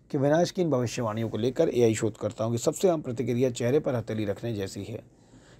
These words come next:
कई दूसरे विशेषज्ञों की राय भी ऐसी ही है। वे कहती हैं कि एआई मानवता को ख़त्म कर देगी। ये डर वास्तविक नहीं है, ये बातें सिस्टम में पहले से मौजूद पूर्वाग्रहों जैसी दिक्कतों से ध्यान हटा सकती है।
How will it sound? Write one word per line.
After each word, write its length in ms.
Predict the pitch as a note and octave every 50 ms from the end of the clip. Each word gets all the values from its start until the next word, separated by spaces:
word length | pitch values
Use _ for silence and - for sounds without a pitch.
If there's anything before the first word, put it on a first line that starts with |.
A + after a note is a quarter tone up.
| - -
कई 140 | - E3 F#3
दूसरे 260 | F#3 F#3 F#3+ F3 F3+
विशेषज्ञों 560 | F#3+ F3 D3 E3 D3 D3+ D3+ C3 D3 C#3+ C3
की 80 | B2+ C3+
राय 220 | B2+ A#2 A2+ A2+
भी 180 | A2 A2 A#2 A#2
ऐसी 220 | A2+ G2+ - A#2
ही 140 | B2 C3 C3
है। 180 | A#2+ C#3 E3 -
वे 140 | - G#2 G#2
कहती 320 | - G#2+ G#2+ A2 - B2+
हैं 100 | B2+ A#2
कि 160 | G#2+ A#2+ A2+
एआई 160 | A2+ B2 C#3+
मानवता 360 | C3+ A#2+ G#2 G2+ F#2+ - G#2 G2
को 100 | G#2 G#2
ख़त्म 280 | - - G2 G2+ G2+
कर 160 | G2 - G#2+
देगी। 260 | A#2+ C3 C#3+ C#3 D3+ F#3
ये 240 | G#3 G#3 - -
डर 160 | G2+ G#2 G#2 G#2
वास्तविक 400 | G2+ G2+ G2+ - - - G#2+ G#2
नहीं 300 | G#2 A2 C#3+ E3+ F#3 F3
है, 200 | D#3+ F3+ G#3 -
ये 140 | - A2
बातें 260 | G#2 G2 F#2+ F2+ - G#2
सिस्टम 360 | - - F#2+ - - G#2 G2+
में 140 | G2+ G#2 -
पहले 260 | - G#2 G#2 G#2+ G#2+
से 100 | - G#2+
मौजूद 340 | G2+ G2 G2+ G#2 B2 D3+ D3+
पूर्वाग्रहों 540 | - C#3+ B2+ A#2 G#2+ G2 G2 F#2 F#2 F#2+
जैसी 240 | F#2+ G2+ G#2 - G#2+
दिक्कतों 400 | G2 G#2 G2+ - - A#2 - A#2+
से 160 | G#2+ G#2 G#2
ध्यान 240 | A2 G#2+ G#2 G2 F#2
हटा 160 | F#2+ - G#2
सकती 360 | F#2+ - - - _ - F#2 G#2
है। 140 | G#2+ B2+